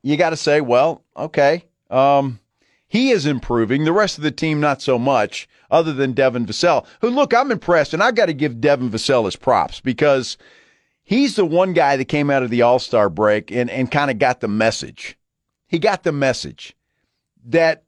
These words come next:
hey, Wemby's the guy. We'll get the ball to him. And you know what? If I'm doing that, I'm gonna get to eat too. And Devin Vassell has been doing both of those things. He's been able to eat as well.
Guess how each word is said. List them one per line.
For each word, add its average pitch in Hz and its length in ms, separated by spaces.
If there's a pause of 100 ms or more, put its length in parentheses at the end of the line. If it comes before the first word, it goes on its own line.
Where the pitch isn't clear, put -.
(160)
hey, 147 300 (440)
Wemby's 190 460
the 143 100
guy. 131 520 (720)
We'll 151 120
get 185 140
the 175 80
ball 165 220
to 143 80
him. 196 340
And 180 120
you 180 80
know 214 120
what? 240 340 (380)
If 175 140
I'm 180 200
doing 214 300
that, 156 260
I'm 180 120
gonna 180 140
get 156 160
to 139 80
eat 143 260
too. 117 340 (800)
And 165 160
Devin 190 320
Vassell 156 460
has 143 100
been 147 200
doing 123 280
both 208 260
of 139 100
those 98 260
things. 85 400 (120)
He's 175 220
been 156 160
able 147 220
to 139 120
eat 127 220
as 113 140
well. 101 380